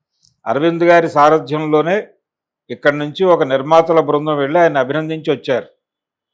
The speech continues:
లోపలికి తీసుకెళ్ళింది, బయటకు వచ్చిన తర్వాత మీడియాతో లోపల ఏం జరిగిందో చెప్పింది కూడా అరవింద్ గారే. అందుకని వాళ్ళకు ఉండాల్సిన రిలేషన్స్ ఉన్నాయి. ఆ పవన్ కళ్యాణ్ ఇంట్రడ్యూస్ చేసింది కూడా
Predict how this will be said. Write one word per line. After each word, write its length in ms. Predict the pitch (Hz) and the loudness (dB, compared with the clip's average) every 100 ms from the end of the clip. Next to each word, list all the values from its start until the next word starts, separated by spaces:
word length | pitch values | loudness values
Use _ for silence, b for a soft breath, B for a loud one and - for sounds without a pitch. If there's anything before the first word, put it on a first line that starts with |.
| _ _ _ _ _ _ - | _ _ _ _ _ _ -4
లోపలికి 380 | 120 151 180 175 147 | 0 2 2 0 -2
తీసుకెళ్ళింది, 680 | 156 156 175 170 170 165 185 156 | -6 -6 -2 0 0 0 0 2
బయటకు 260 | 139 175 170 | 2 2 -4
వచ్చిన 200 | 165 165 160 | -4 -2 2
తర్వాత 240 | 160 160 | 4 4
మీడియాతో 580 | 156 139 151 165 160 170 143 | -2 -4 0 2 2 2 2
లోపల 260 | 151 165 | 2 2
ఏం 120 | 156 156 | -2 2
జరిగిందో 340 | 156 156 160 160 160 | 0 0 -2 -2 -2
చెప్పింది 360 | 135 156 156 147 | -6 -8 -8 -4
కూడా 160 | 143 170 160 | 0 4 4
అరవింద్ 320 | 143 151 156 | 4 -2 -2
గారే. 200 | 139 117 - _ - _ _ - _ _ - - _ _ _ _ _ 107 | -2 -2 -8 _ -20 _ _ -20 _ _ -20 -20 _ _ _ _ _ _
అందుకని 340 | 107 113 160 214 | -12 -4 -2 2
వాళ్ళకు 340 | 151 151 151 143 | 4 4 2 -4
ఉండాల్సిన 600 | 143 165 180 175 185 180 170 - - 131 | -6 4 4 4 -2 0 -2 -2 -12 -8
రిలేషన్స్ 460 | 139 160 160 180 151 | 0 0 0 -8 -8
ఉన్నాయి. 220 | 156 135 - _ _ _ _ _ _ _ _ _ _ - | -2 -2 -4 _ _ _ _ _ _ _ _ _ _ -4
ఆ 220 | 117 117 | -2 -2
పవన్ 400 | 107 110 110 151 | -6 -8 -8 -2
కళ్యాణ్ 440 | 175 180 180 180 156 | 0 2 4 2 0
ఇంట్రడ్యూస్ 480 | 139 165 165 180 - 170 | -2 -2 0 -2 -2 -4
చేసింది 380 | 170 147 175 170 | -4 -4 -8 -2
కూడా 400 | 170 190 214 | 2 4 2